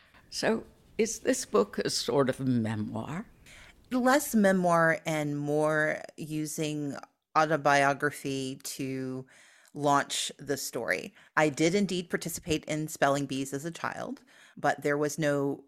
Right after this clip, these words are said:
Speaker 2: one child named Jake. Jake is a bit of a composite, and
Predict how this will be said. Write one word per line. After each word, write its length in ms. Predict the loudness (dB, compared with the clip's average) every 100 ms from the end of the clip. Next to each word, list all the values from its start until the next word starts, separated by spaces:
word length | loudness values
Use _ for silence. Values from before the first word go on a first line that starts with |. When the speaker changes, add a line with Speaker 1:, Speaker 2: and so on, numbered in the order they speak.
| _
Speaker 2:
one 320 | -6 -2 -2
child 400 | 0 2 2 0
named 240 | -4 -6
Jake. 340 | -2 -2 -4 -6
Jake 180 | -6 -4
is 100 | -6
a 40 |
bit 160 | -4 -2
of 80 | -2
a 40 |
composite, 800 | -6 -8 -4 -2 -2 -4 -8 -12 _ -20 -20 -20 _ _ _
and 580 | 0 2 2 0 -2